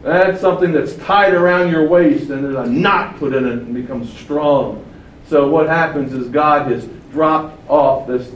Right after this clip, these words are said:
temporary garb. The weeping is only for a moment. The sackcloth drops off. God's heard his prayer.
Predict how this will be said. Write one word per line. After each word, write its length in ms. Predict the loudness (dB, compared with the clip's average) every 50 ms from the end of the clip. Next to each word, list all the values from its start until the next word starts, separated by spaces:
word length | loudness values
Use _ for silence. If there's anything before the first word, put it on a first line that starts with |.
| -10
temporary 640 | -10 -10 -8 -6 -6 -4 -4 -4 -4 -4 -4 -6 -6 -4
garb. 460 | -2 -2 -2 -2 -4 -6 -8 -10 -14 -16 -18 -20 -20 -20 -20 -20 -20 -20 -20 -20 -20 -20 -20 -20 -20 -20 -20 -20 -20 -20 -20 -20 -20 -20 -20 -20 -20 -20 -18 -16
The 120 | -14 -4
weeping 340 | -2 -2 -2 -2 -4 -6 -8
is 140 | -6 -6 -4
only 260 | -4 -4 -4 -6 -8
for 200 | -10 -10 -10 -10
a 40 | -8
moment. 420 | -8 -8 -8 -8 -10 -12 -14 -16 -18 -20 -20 -20 -20 -20 -20 -20 -20 -20 -20 -20 -20 -20 -20 -20 -20
The 80 | -8
sackcloth 640 | -4 -2 -2 0 -2 -4 -2 -2 -2 -2 -2 -6 -6
drops 340 | -4 -4 -2 -4 -4 -4 -6
off. 340 | -4 -4 -4 -6 -8 -10 -16 -20 -20 -20 -20 -20 -20 -20 -20 -20 -20 -20 -20 -20 -20 -20 -20 -20 -20 -20 -20 -20 -20 -20 -20 -20 -20 -20 -20 -20 -20 -20 -20 -20 -20 -20 -20 -10 -6
God's 260 | -4 -4 -2 -4 -4
heard 220 | -6 -4 -4 -4
his 160 | -6 -8 -10 -12
prayer. 500 | -14 -10 -8 -6 -6 -6 -8 -10 -12